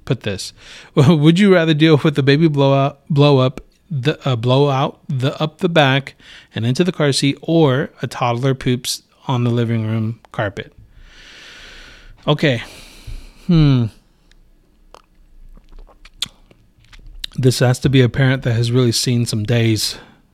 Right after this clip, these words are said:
It's gone through a lot of hard trials. Um, I think I'd rather do the,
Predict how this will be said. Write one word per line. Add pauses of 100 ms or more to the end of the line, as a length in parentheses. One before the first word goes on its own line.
It's
gone
through
a
lot
of
hard
trials. (1200)
Um, (1700)
I
think
I'd
rather
do
the,